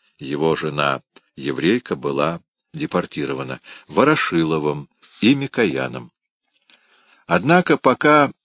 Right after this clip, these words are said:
напоминавшая о худших временах ежовщины идея широкого заговора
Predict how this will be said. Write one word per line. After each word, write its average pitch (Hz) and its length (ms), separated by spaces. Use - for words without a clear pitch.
напоминавшая 101 840
о 90 40
худших - 520
временах 90 520
ежовщины 82 840
идея 85 420
широкого 85 600
заговора 73 680